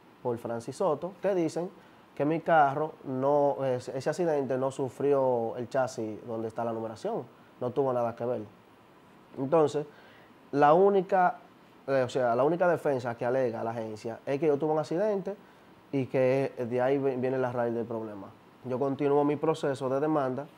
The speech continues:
y luego de, al cabo de dos o tres meses que yo estoy en el proceso de la demanda, a él lo citan a la fiscalía y el fiscal Ponce de León recibe nuestra querella,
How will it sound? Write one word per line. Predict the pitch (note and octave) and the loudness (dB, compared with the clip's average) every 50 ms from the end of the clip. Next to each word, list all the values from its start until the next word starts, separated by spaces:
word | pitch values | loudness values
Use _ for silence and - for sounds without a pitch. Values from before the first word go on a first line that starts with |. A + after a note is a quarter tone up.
| - - - - - - - - - - - - - | -20 -20 -20 -20 -20 -20 -20 -20 -20 -20 -14 -4 -2
y | D3+ D3 C#3+ C#3+ C#3+ C#3 C3+ C3 C3 B2+ B2 A#2+ - | 0 2 2 4 2 2 2 2 0 0 -2 -2 -4
luego | B2 B2 C3 C#3+ D3+ D#3+ D#3 D#3+ D#3 D#3 D3+ | -2 2 4 4 4 4 4 4 4 4 4
de, | D3 C#3+ C#3+ C#3 C3+ B2+ B2+ B2 - | 4 2 2 2 2 0 -2 -4 -4
al | - B2 A#2+ A2+ | -4 -4 -4 -2
cabo | - C3+ C3+ C#3+ C#3 C#3 | 0 0 2 2 2 2
de | C3+ C3 B2+ A#2+ A#2 A2 | 2 2 2 0 0 -2
dos | A2 G#2+ C3 C#3 D#3 D#3+ | -4 -2 0 2 2 2
o | D#3 | 0
tres | E3+ F3+ F3+ | 0 -2 0
meses | E3+ D#3+ D3 C#3 - E3 F3+ - - - - - - - - - - | 0 0 -2 -4 -4 -8 -10 -10 -14 -20 -20 -20 -20 -20 -20 -12 -6
que | C3 A#2 | -4 -2
yo | A2+ A#2 | -2 -2
estoy | G#2+ - B2 A#2+ | -4 -4 -4 -4
en | A#2+ B2 | -4 -4
el | A#2 | -4
proceso | A#2+ A#2+ A#2 B2+ A2+ C3 B2+ | -6 -6 -6 -6 -6 -4 -2
de | C3 | -2
la | C#3 D3+ | 0 0
demanda, | E3 E3 D#3 C#3+ C3 B2+ C3+ D3 - - - - - - | 0 0 0 0 0 -2 -4 -8 -10 -14 -20 -20 -10 -4
a | B2+ B2+ | -2 0
él | C3+ | 2
lo | D3+ D3+ | 2 0
citan | - - - F3 E3 C#3 B2+ C3 B2 B2 | 0 0 -2 0 0 0 0 -2 -2 0
a | |
la | B2 B2 | -2 -2
fiscalía | A#2+ - B2+ A#2 D#3 D3 D3 C#3+ B2+ B2 B2+ D#3+ - - - - _ - - - - - - - - - - - - - - - - - - - - | -2 -4 -4 -2 0 0 0 0 0 0 -2 -4 -8 -12 -20 -20 _ -20 -20 -20 -20 -20 -20 -20 -20 -20 -20 -20 -20 -20 -20 -20 -20 -20 -20 -8 -2
y | D#3 E3 E3 D#3+ D#3+ E3 - - - - - | 0 2 2 2 0 -2 -6 -14 -20 -14 -8
el | B2+ B2+ | -8 -8
fiscal | B2 - A#2+ A#2 - C#3 C#3+ C#3 | -6 -6 -8 -2 0 0 0 0
Ponce | - - C#3 D3 C#3+ - D#3 D3+ | 0 0 0 0 0 -2 -4 -2
de | C#3+ D3+ D#3+ | -2 0 0
León | E3+ E3 D3+ D3 D#3 D3 - | 0 0 0 -2 -2 -4 -6
recibe | B2 A#2 A#2 - B2+ A#2+ B2 B2 | -8 -8 -8 -6 -6 -4 -2 -2
nuestra | B2 B2 A#2+ B2+ C3+ C3+ | -2 -4 -4 -6 -8 -6
querella, | - D3+ D#3 D#3+ D3+ C3+ B2+ C3+ D3+ | -4 -4 -2 -2 0 -2 -2 -4 -6